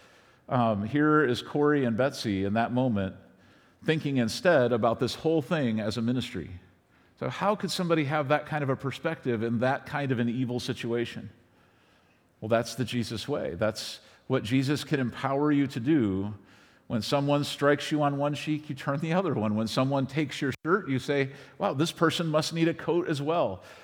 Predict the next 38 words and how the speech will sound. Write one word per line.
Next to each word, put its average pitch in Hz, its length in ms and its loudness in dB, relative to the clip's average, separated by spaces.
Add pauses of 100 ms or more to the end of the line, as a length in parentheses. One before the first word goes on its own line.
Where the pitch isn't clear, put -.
(140)
You, 143 140 6
you're 139 240 6
looking 180 380 4
at 165 160 2
life 135 340 6
not 143 320 2
about 143 320 6
how 151 160 4
do 143 100 0
you 135 140 0
defend 170 420 -2
yourself, 160 540 2
how 151 160 2
do 135 80 0
you 127 380 2 (300)
regain 131 420 2
your 151 180 4
honor, 147 300 6
how 135 180 4
do 131 60 2
you 131 100 2
protect 139 460 -2
your 139 100 -2
pride, 143 400 2
how 139 120 0
do 127 60 0
you 123 100 0
get 131 200 0
what 143 140 0
you 131 100 -2
want. 131 260 2
Instead, 139 380 0
you're 131 100 -2
thinking 139 320 -4
about 127 200 0
your 123 120 -4
whole 196 380 2
life, 160 460 2